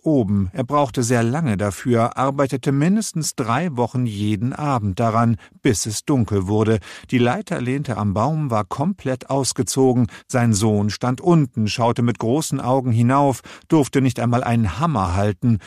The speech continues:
und wurde verscheucht, sobald er auch nur das Wort an den Vater richtete. Schließlich aber war der Schweiß vergossen. Karl-Heinz Liebig war fertig. Er hatte ein wahrhaft großartiges Baumhaus gebaut,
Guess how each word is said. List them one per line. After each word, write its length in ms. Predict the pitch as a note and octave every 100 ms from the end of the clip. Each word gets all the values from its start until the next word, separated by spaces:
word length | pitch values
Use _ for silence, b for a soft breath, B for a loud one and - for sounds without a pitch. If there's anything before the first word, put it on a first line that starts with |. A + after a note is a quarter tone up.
| B
und 180 | - B2
wurde 160 | B2 A#2+
verscheucht, 600 | - F2+ - C3+ D#3 -
sobald 420 | A#2 F#2 D#3+ F#3+
er 160 | - -
auch 180 | A#2
nur 120 | A#2 A2+
das 300 | B2 - G2
Wort 360 | G2+ F#2+ F#2+
an 120 | -
den 160 | G#2+ A#2+
Vater 480 | A#2 A#2+ E2+ F#2+ F2
richtete. 580 | E2+ - G2 G2+ G2 E2+ _ _ _ _ B B B
Schließlich 580 | - G#3+ B3+ A#2 F#2+ G#2
aber 400 | G#2 B2 C3+ - -
war 140 | C#3
der 140 | C3+ B2+
Schweiß 500 | - G2 F2+ E2+ -
vergossen. 720 | - G#2+ G#2 E2 - E2+ D#2 _ _ _ _ _ _
Karl-Heinz 400 | D#3+ A#2+ A2 -
Liebig 580 | F#2+ F#2 E2+ E2+ - - _ _ _
war 180 | C#3+ C#3
fertig. 720 | - A2 D#2 - E2 - - _ _ _ _ _ B B -
Er 100 | A2
hatte 180 | -
ein 280 | D3+ C3+ G#2
wahrhaft 480 | A2 F3 D#3 D#3+ -
großartiges 1040 | B2 A#2 D#3+ F#2+ - G#2+ F#2+ - F#2 G2+
Baumhaus 540 | - A2 A2+ G#2+ A2 -
gebaut, 400 | A2+ A#2 A#2+